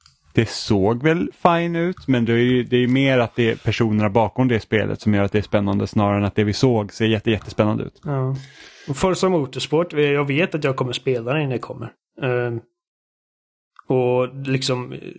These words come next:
Speaker 2: det är en ganska big win för dem att de har realtid, eh, raytracing under, li-, alltså i hela spelet och inte bara liksom i, eh, eh,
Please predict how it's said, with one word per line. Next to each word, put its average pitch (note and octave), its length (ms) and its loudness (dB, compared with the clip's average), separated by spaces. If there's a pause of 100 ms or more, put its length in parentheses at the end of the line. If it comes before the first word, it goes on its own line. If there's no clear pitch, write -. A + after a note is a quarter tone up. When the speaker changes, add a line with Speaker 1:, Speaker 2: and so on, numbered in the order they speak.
(300)
Speaker 2:
det C3+ 60 4
är D3+ 140 4
en D#3 100 0
ganska D3+ 340 0
big C3 360 -2
win D3+ 240 2
för D3 200 0
dem B2+ 120 -6
att B2 160 -6
de B2+ 140 0
har B2 200 0
realtid, B2 760 -2 (1400)
eh, B2 400 -2 (760)
raytracing C#3 840 0 (240)
under, C3+ 440 0
li-, C3+ 240 -2
alltså C#3 220 0
i C#3 100 2
hela B2+ 240 0
spelet B2+ 580 -4
och C#3 100 0
inte C#3 220 0
bara C3 340 -2
liksom B2+ 360 -6
i, A#2+ 280 -4 (1800)
eh, B2+ 80 0
eh, A#2+ 460 -2